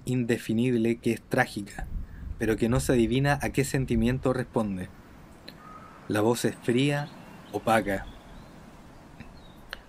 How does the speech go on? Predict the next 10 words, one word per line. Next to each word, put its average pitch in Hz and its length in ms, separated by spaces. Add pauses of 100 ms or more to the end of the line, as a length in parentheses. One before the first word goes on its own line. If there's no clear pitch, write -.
(640)
Se - 220
ha 120 80
pegado 117 320
un 113 160
tiro. 107 320 (1040)
Puede 113 340
que 113 160
viva. 101 380 (2500)
Un 151 160
gemido. 127 540